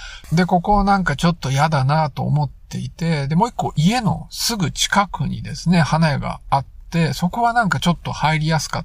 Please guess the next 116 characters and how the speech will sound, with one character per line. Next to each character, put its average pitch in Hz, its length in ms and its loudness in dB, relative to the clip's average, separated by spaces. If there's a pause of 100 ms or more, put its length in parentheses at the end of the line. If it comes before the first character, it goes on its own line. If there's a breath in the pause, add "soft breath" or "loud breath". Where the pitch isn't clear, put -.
た - 140 -6
ん 123 80 -4
で - 80 -4
す。 - 160 -6
ま 151 180 0
あ、 - 40 0
ガ 143 140 2
ラ 180 100 0
ス 180 100 -4
張 202 120 2
り 202 100 -4
な 202 100 4
ん 123 140 2
で、 - 180 -2 (260 loud breath)
中 180 280 2
が 123 100 -2
よ 160 120 4
く 135 120 -4
見 131 220 2
え 160 80 4
る 135 160 0
ん 135 160 0
で、 180 300 0 (280 soft breath)
ま - 80 2
あ、 160 40 2
ち 175 80 4
ょ - 20 2
っ 143 40 0
と 127 100 -6
入 107 200 -2
り 107 80 -2
や 107 100 -6
す - 160 -6
い - 100 -10
と。 - 100 -16 (400 loud breath)
ま 202 100 2
あ、 - 40 2
割 202 220 2
と 208 320 4
こ 180 120 2
う - 20 6
年 190 280 4
配 185 220 2
の 180 100 4
夫 180 220 2
婦 131 180 -6
が - 220 -10
や 143 160 2
っ 135 40 -8
て - 260 -2
る 135 140 -2
と 139 140 -4
こ 127 180 -2
ろ 127 340 -2
な 127 220 -6
ん 123 100 -8
で 135 120 -8
す 139 120 -6
よ 143 80 2
ね。 143 240 0
だ 135 100 0
か 135 80 -2
ら 139 60 -2
な 175 80 2
ん - 20 -6
か 165 140 0
あ - 40 4
ん 196 80 -2
ま 220 120 0
ね、 220 320 -2
お 160 140 2
し - 120 -2
ゃ 247 80 4
れ 208 120 0
な 117 380 -2
若 156 460 0
い 165 60 0
女 175 300 2
の 185 80 -2
人 190 180 -4
と 160 100 -2
か 131 120 -6
が 123 100 -6
や 127 120 -4
っ - 20 -8
て 151 160 -6
る 147 80 -4
と 165 100 -2
こ 175 140 -2
ろ 143 240 0
の 139 140 -2
方 233 220 2
が 135 80 0
や 113 60 -2
っ - 20 -6
ぱ 131 100 -4
ち - 80 -4
ょ - 20 0
っ 127 40 -8
と - 100 -14
抵 117 200 -4
抗 117 180 -6
が 113 240 -4
あ 135 100 0
る 120 60 -6
わ 110 100 -10
け - 100 -12
で - 80 -12
す。 - 220 -12
だ 131 100 -6
か - 80 -8
ら 127 60 -6
そ 165 140 -2
う 170 60 2
い 165 140 2
う、 143 80 -4